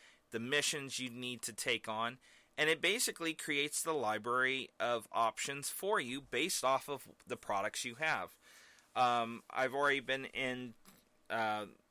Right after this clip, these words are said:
process of testing it. I like what I've seen so far, and it's something that I want you to check out. You can see it through the I O S Board Games app news, or you can see it at Fan-, Fantasy Flight Games website. Uh, again, this is the Descent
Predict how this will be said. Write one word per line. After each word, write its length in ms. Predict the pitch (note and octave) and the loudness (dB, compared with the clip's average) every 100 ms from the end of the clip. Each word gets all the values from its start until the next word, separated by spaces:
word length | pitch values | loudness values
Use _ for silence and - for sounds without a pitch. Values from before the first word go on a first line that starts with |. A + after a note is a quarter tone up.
| - _ _ - | -20 _ _ 2
process 520 | D#3 C#3+ - C#3 - | 6 6 4 0 0
of 140 | G#2+ | -4
testing 540 | - D#3+ E3 - F3 E3+ | 0 0 2 -2 -6 -6
it. 180 | F3 - - - - | -6 -8 -18 -20 0
I 100 | A#2+ | 2
like 260 | A#2+ C3+ - | 4 2 2
what 100 | B2 | 0
I've 160 | A2 | 0
seen 300 | - D3 D3+ | -2 -6 -6
so 200 | D#3 D#3 | -4 -4
far, 500 | D#3 D#3 D#3 E3 D#3 - | -4 0 4 4 4 -2
and 140 | A#2+ | -4
it's 180 | A#2+ - | -4 -2
something 560 | D3+ D3 - C#3 C3+ A#2+ | -4 -6 -8 -8 -8 0
that 320 | A#2+ A2 - - _ _ | 2 2 -2 -10 _ _
I 80 | A#2+ | -4
want 280 | A#2+ C3+ - | 0 0 0
you 80 | B2 | -4
to 100 | A2+ | -2
check 340 | - C3+ - | 2 2 4
out. 260 | C3+ D#3 - - - - | 4 4 0 -14 -20 -6
You 120 | C3+ | -4
can 160 | C#3+ D#3 | 0 -2
see 240 | - D#3+ | 0 2
it 100 | D#3 | 2
through 140 | D3 D3 | 0 -4
the 160 | B2+ | 2
I 180 | A#2 C#3 | 6 6
O 120 | C#3+ C3+ | 6 2
S 160 | C3 | 0
Board 320 | - B2+ B2+ | -2 -2 0
Games 360 | A#2+ A#2 A2 - | -2 -6 -6 -4
app 300 | - D3+ F#3 | 2 4 4
news, 360 | F#3 G3 G3+ F#3+ | -2 -2 -2 -2
or 100 | B2+ | -2
you 140 | A#2+ A#2+ | -2 -2
can 100 | A#2 | -6
see 200 | - B2+ | -2 -2
it 100 | G2 | -2
at 60 | |
Fan-, 400 | - C3+ C3+ B2+ - - | -4 -6 -4 -8 -12 -16
Fantasy 500 | - C#3+ C#3 - B2+ | -6 -4 -2 -4 -6
Flight 400 | - C3 A#2 - | -2 0 0 -4
Games 500 | B2+ C3+ C3+ B2+ - G2+ | -8 -6 -6 -8 -8 -2
website. 640 | C3+ F3 - G3 G3 G3+ - - - - - | 0 0 -2 -2 -2 -4 -12 -20 -20 -18 -6
Uh, 220 | A2 G#2 | -2 -2
again, 320 | A2+ A#2 D3+ | -2 0 0
this 180 | E3 - | 0 -4
is 140 | B2+ A2+ | -6 -8
the 100 | A#2 | -4
Descent 380 | - E3 E3 | -2 0 -2